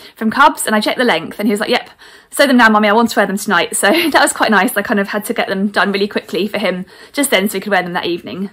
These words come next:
which is always, I think, a success. So that is the pyjama bottoms. And then here's the little t-shirt I made. This t-shirt I made using another free pattern, and it is the A B B Kids Tee, which I think stands for Anything But Basic Kids Tee.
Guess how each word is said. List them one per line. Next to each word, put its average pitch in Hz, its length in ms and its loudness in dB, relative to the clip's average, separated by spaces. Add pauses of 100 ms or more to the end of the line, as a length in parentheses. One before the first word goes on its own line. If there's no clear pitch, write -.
which - 160 -12
is 220 60 -8
always, 196 180 -2
I 185 40 -6
think, - 180 -12
a - 20 -12
success. - 500 -2
So - 600 -20
that 170 100 2
is - 60 -2
the 285 60 -8
pyjama 226 300 2
bottoms. 330 640 -4 (840)
And 233 140 0
then 240 80 2
here's 294 200 0
the 262 100 -4
little 214 160 -6
t-shirt 302 600 2
I 269 60 2
made. 349 400 -2 (640)
This 370 260 -2
t-shirt 330 480 2
I 202 120 0
made 180 240 -4
using 196 180 0
another 240 380 0
free 226 260 -2
pattern, 180 580 -8
and 226 120 0
it - 80 -4
is 269 140 -6
the 220 260 -2 (340)
A 247 180 0
B 247 220 -2
B 208 240 -2
Kids 202 360 -4
Tee, - 180 -10
which - 100 -6
I 185 60 -8
think 240 280 -4
stands 208 340 -4
for - 100 -10
Anything 202 320 -4
But - 160 -8
Basic 190 360 -8
Kids 202 300 -6
Tee. 180 380 -12